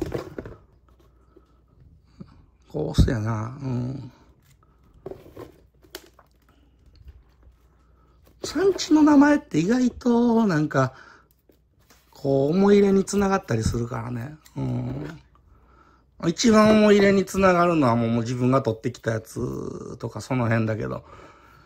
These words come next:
まあ、次に長く管理してるとかさ、もうそれこそ、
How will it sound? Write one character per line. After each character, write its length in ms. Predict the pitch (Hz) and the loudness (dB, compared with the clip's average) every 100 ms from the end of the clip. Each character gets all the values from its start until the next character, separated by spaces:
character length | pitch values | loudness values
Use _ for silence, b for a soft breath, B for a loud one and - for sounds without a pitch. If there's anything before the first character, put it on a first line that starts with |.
| B B _ _ _ _ | B B _ _ _ _
ま 100 | - | -10
あ、 40 | 139 | -10
次 380 | - 202 185 180 | -2 0 4 4
に 220 | 160 143 | 6 6
長 360 | 147 151 170 180 | 6 4 4 2
く 180 | 147 | 0
管 360 | 131 151 151 139 | 0 2 4 4
理 140 | 123 | 2
し 120 | 110 - | 0 0
て 100 | 120 | 0
る 120 | 120 | 0
と 120 | 113 | -4
か 120 | 110 | 0
さ、 320 | 104 110 - - - - - - - - - | 2 2 -2 -2 0 2 -2 -8 -14 -14 -12
も 200 | 135 131 | -6 -4
う 40 | 117 | -2
そ 120 | 131 | -2
れ 80 | 120 | 0
こ 120 | 120 | -2
そ、 300 | 110 110 - | -4 -4 -6